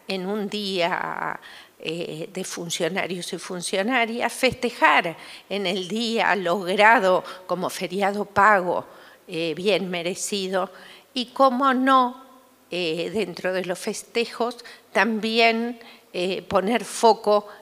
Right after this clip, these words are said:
en esto de el impacto de esta política llevadas adelante que, que va a tener y tiene en nuestro, a nuestro país. Por lo cual agradecerte, Vanessa, sobre todas las cosas,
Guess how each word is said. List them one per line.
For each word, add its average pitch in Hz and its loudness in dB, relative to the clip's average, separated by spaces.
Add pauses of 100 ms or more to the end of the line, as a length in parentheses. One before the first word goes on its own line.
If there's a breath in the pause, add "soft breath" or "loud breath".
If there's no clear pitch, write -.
(140)
en 180 -2
esto 190 0
de 185 -2
el 185 -4
impacto 190 0 (300 loud breath)
de 165 -4
esta 156 -2 (100)
política 175 -6
llevadas 160 -2
adelante 185 -2 (400 loud breath)
que, 160 -4
que 180 -2
va 190 0
a - 0
tener 185 -4
y 175 -8
tiene 180 -4
en 185 -6
nuestro, 165 -2 (220 loud breath)
a 165 -4
nuestro 160 -2
país. - -8 (300 loud breath)
Por 190 -8
lo 185 0
cual 202 2
agradecerte, 185 0
Vanessa, 170 -2
sobre 165 -4
todas 170 -2
las - -14
cosas, 214 -4